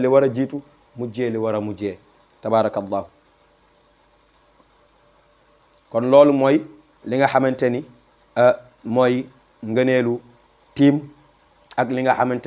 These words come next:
ni mooy sunnay tiim yi. Kon tabaarakallah, dañuy tax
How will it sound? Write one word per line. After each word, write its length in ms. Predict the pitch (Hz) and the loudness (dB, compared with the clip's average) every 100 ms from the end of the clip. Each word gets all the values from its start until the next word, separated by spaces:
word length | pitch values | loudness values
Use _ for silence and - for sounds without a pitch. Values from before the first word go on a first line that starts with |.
| 120 | -6
ni 160 | 123 - _ _ _ _ | -6 -12 _ _ _ _
mooy 540 | 113 113 117 120 113 117 _ _ | -10 -4 -2 -2 -4 -10 _ _
sunnay 440 | - 123 117 113 | -10 -6 -6 -6
tiim 260 | 117 120 104 | -4 -4 -6
yi. 80 | 101 _ _ _ _ _ - | -10 _ _ _ _ _ -10
Kon 160 | 117 | -8
tabaarakallah, 500 | 113 123 123 120 120 | -2 0 0 0 -4
dañuy 240 | 120 131 127 | -4 -4 -2
tax 220 | 123 | -4